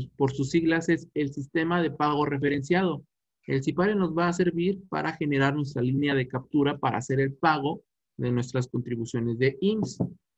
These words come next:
Aquí en su material, este, vamos a ver paso a paso cómo se, este, perdone. Mm,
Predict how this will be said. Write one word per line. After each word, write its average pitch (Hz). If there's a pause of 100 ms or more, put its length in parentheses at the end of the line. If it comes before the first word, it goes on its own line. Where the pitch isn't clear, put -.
(340)
Aquí 123
en 170
su 190
material, 180 (280)
este, 127
vamos 139
a 131
ver 143
paso 139
a 143
paso 147
cómo 139
se, 113 (2250)
este, -
perdone. 120 (680)
Mm, 156